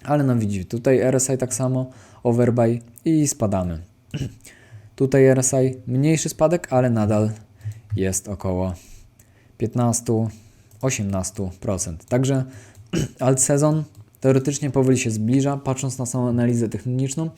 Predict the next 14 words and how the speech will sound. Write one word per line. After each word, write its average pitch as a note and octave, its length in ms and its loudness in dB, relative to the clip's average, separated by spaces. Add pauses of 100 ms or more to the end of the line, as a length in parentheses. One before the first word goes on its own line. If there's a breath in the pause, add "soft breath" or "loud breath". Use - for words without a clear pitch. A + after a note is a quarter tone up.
(280 loud breath)
jednak B2+ 260 0
patrząc B2+ 380 -2
fundamentalnie C3 760 0
i A2+ 60 2
wiedząc, B2 400 4
że G#2 220 -2 (240 loud breath)
kapitał B2+ 400 2
z A#2+ 60 2
E A#2+ 60 2
T A#2+ 120 0
F-ów A#2+ 260 -4
przejdzie A#2+ 260 0
do A#2+ 100 2
Bitcoina, C3+ 520 0